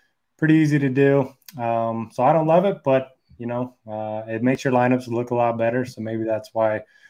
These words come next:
they are doing it. Uh, I wanted to mention one other thing. You know, last week we talked about the narrative of,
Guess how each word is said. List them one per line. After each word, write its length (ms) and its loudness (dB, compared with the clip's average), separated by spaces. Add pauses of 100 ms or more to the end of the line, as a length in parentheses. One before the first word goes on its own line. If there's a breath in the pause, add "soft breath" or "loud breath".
(360 soft breath)
they 160 0
are 200 4
doing 360 -2
it. 240 -4 (440)
Uh, 40 -6
I 120 -2
wanted 180 2
to 60 0
mention 300 0
one 100 2
other 200 -2
thing. 360 -6
You 60 -10
know, 120 -6
last 320 -2
week 120 0
we 80 0
talked 300 -4
about 400 -2 (500 soft breath)
the 60 -2
narrative 560 0
of, 400 0